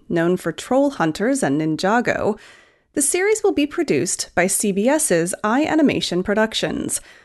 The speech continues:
with Alex Kurtzman's Secret Hideout and Roddenberry Entertainment. Alex Kurtzman, Heather Caden, Katie Krentz, Rod Roddenberry, and Trevor Roth will all serve as executive producers.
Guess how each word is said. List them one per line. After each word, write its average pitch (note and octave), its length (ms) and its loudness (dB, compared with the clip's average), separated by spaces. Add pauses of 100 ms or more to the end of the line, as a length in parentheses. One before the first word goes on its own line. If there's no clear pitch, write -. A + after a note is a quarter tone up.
(140)
with E3+ 160 -2
Alex E3+ 340 0
Kurtzman's F#3 600 0
Secret F#3+ 400 -2
Hideout A3 640 0 (180)
and C4 200 0
Roddenberry D3 480 -2
Entertainment. E3 800 -4 (680)
Alex G3 340 2
Kurtzman, G#3+ 580 0
Heather E4+ 260 0
Caden, C#4 480 0 (200)
Katie F3 340 2
Krentz, - 500 0 (140)
Rod C#4 260 2
Roddenberry, F3+ 680 2
and D3 220 -4
Trevor A3+ 320 0
Roth D#3 400 0
will F3+ 180 -2
all C4 200 0
serve - 520 -4 (240)
as - 140 -6
executive - 560 -6
producers. - 960 -6